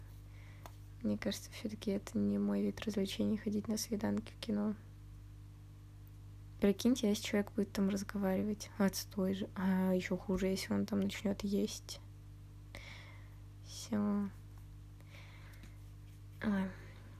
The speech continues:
Короче, да. Мне кажется, это какой-то такой... Для меня это какой-то такой очень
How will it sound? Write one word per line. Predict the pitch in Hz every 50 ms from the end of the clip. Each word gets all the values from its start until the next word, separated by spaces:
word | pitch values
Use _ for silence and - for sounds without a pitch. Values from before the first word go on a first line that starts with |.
| - - - - - - - - - - - - - - - - - - - - - - - - - - - -
Короче, | - - - - - -
да. | 208 202 208 226 - - - - - - - - -
Мне | 208 208
кажется, | 202 - - - 214
это | 202 -
какой-то | - 220 - - 202 196 220
такой... | 220 - 220 - 208 196 -
Для | 208 202 196
меня | 190 190 196 220 254 277
это | 262 262
какой-то | - - - - - 202 202 - 226
такой | - 208 202 - 220 208 208
очень | 208 208 - - - 214 214 220 208